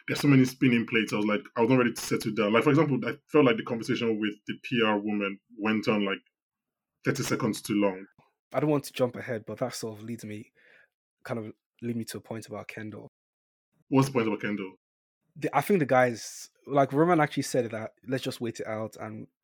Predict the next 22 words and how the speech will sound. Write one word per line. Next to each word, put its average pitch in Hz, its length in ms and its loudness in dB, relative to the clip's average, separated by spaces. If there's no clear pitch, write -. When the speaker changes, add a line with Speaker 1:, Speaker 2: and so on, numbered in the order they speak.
Speaker 2:
Kendall 123 240 -4
is 113 80 -10
going 120 160 -12
to - 140 -18
fuck - 260 -14
it - 80 -14
up 131 200 -14
'cause 107 180 -12
he 110 60 -16
can't 123 180 -12
help 113 200 -14
himself." 110 460 -12
I 127 60 -8
was 123 80 -8
just 175 140 -12
watching 131 340 -6
it, 110 80 -8
and 120 100 -6
it 127 40 -4
was 127 100 -6
just - 200 -12
like, 120 220 -8